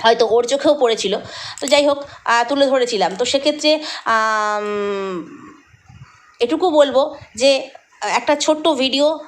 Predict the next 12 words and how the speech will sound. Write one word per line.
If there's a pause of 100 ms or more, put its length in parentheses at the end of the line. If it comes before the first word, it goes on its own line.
(120)
বা
একটা
ছোট্ট
লাইভ
বা
একটা
শর্ট
ভিডিও
করে (300)
তুমি
অন্তত
সবাইকে,